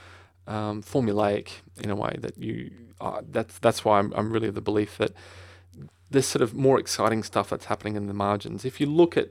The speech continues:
if you look at the media as a whole, not just including the old traditional media, but you look at the new media as well, um, these other new formats that are emerging at the edges. If you look at that as a whole, it's actually doing a, a really good job of scrutinising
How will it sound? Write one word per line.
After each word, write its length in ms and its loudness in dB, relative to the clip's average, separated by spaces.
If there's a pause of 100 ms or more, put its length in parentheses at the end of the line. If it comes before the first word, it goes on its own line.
if 220 -6
you 60 0
look 180 0
at 100 -6
the 80 0
media 540 2 (200)
as 120 -2
a 40 -4
whole, 460 2
not 180 4
just 200 -4
including 320 -2
the 100 0
old 400 4 (120)
traditional 360 -6
media, 260 -2
but 160 -8
you 120 -8
look 160 -4
at 80 -12
the 60 -8
new 180 -6
media 260 -6
as 160 -8
well, 320 -6 (400)
um, 220 -8
these 260 -4 (100)
other 200 6
new 180 -2
formats 440 -2
that 100 -8
are 60 -4
emerging 440 -4
at 80 -6
the 140 -4
edges. 420 -6 (380)
If 80 -2
you 40 4
look 120 6
at 60 -6
that 100 8
as 100 2
a 60 2
whole, 240 2
it's 80 -12
actually 260 -8
doing 180 -8
a, 40 -12
a 40 -8
really 200 -4
good 160 -12
job 420 -2
of 400 -10
scrutinising 720 -6